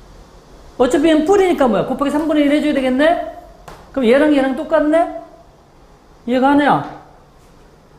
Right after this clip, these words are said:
그렇지. 자, 그럼 뭐야? 이렇게, 이렇게 없애니까 얘가 삼십육이네? 자, 삼십육이니까 어떻게 하면 돼? 계산하지 말자.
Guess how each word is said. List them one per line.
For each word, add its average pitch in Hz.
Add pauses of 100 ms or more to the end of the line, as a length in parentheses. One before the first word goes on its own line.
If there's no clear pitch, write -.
그렇지. 254
자, 220
그럼 233
뭐야? 190 (200)
이렇게, 226
이렇게 254
없애니까 226
얘가 226
삼십육이네? 262 (1500)
자, 170
삼십육이니까 262
어떻게 226
하면 233
돼? - (440)
계산하지 208
말자. 202